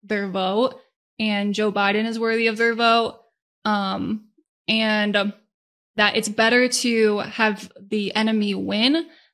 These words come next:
than to lose the country altogether. Because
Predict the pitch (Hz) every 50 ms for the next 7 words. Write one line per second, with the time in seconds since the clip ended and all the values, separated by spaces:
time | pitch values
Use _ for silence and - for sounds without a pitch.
0 | _ _ _ - 220 220 214 214 214 - 233 208 208 220 220 214 214 208 - 208
1 | 202 202 - 214 196 190 - 185 185 - 85 - - - - - - 214 220 226
2 | 220 208 208 -